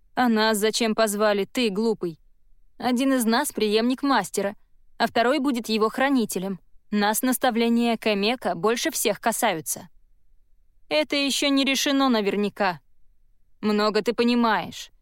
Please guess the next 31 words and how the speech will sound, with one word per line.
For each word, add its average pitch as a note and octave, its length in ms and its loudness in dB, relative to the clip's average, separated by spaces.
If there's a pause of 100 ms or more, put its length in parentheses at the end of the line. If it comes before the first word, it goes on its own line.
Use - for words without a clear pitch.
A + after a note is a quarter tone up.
(220)
Ты B3+ 80 0
младше C4 420 2
меня, A3+ 380 0
вот G#3+ 220 0
и C#4 40 0
не C4+ 140 0
знаешь G3+ 440 0
ничего". F3 500 -4 (640)
Они G#3+ 260 2
приблизились G#3+ 680 0
к - 140 -20
помосту, G3 520 -2
на A3 120 0
котором A3+ 400 -2
восседала G3+ 640 0
шаманка G3 480 -2
Камека, F#3 640 -6 (420)
седовласая G3 760 0
старуха A3+ 560 -2
с - 100 -6
изрезанным A3+ 640 2
морщинами G#3 600 0
лицом, A#3 500 -2 (480)
под - 160 -6
которыми C#4 460 0
скрывались A#3 580 0
старые G#3+ 460 0
шрамы G#3+ 600 0
от - 160 -12
когтей G3 440 -4
лисицы. - 640 -8